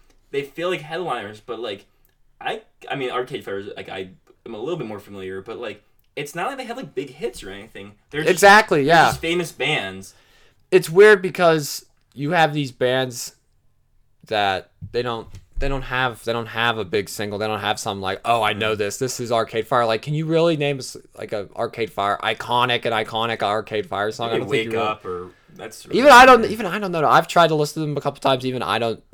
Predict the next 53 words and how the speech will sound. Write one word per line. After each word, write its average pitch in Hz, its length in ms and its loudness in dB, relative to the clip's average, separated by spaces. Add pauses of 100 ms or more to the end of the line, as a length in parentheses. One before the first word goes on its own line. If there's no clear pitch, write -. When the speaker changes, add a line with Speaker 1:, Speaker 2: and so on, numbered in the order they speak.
(100)
Speaker 1:
Wake 151 220 2
Speaker 2:
know 127 80 4
Speaker 1:
Up - 60 2
Speaker 2:
the - 40 -4
Speaker 1:
is - 120 -6
an 120 60 -4
Speaker 2:
songs. 110 200 -2
Speaker 1:
excellent 95 240 -16
song. 95 420 -16
Speaker 2:
All 110 80 -2
right, 101 140 2
I'll 110 160 2
have 113 180 -6
to 104 220 -8
Speaker 1:
Yeah, - 80 -16
Wake 117 180 -6
Speaker 2:
give 156 100 2
Speaker 1:
Up, 143 40 0
Speaker 2:
it 135 40 0
a 131 40 2
listen. 123 400 -2
Speaker 1:
Wake 175 160 4
Up's 185 140 0
a 113 60 -8
legendary 95 420 -10
Speaker 2:
But 226 80 8
it 220 40 6
Speaker 1:
song. - 60 2
Speaker 2:
seems 294 220 2
like 277 160 10
Speaker 1:
But 175 80 4
it's 180 100 -2
not, 277 200 2
like, 151 80 0
a 113 80 -14
big 160 260 -6
hit. 151 180 2
I 127 80 -2
mean, 143 140 -2
like, 139 60 -6
it's 147 140 -4
probably, 190 220 0
like, 127 240 -4
I 139 80 2
would 131 100 -4
say, 139 160 -8
like, 113 120 -6
their 113 100 -4
most 113 240 -8
defining 120 540 -2
song, 104 360 -10
but, 95 140 -12
like, 95 200 -12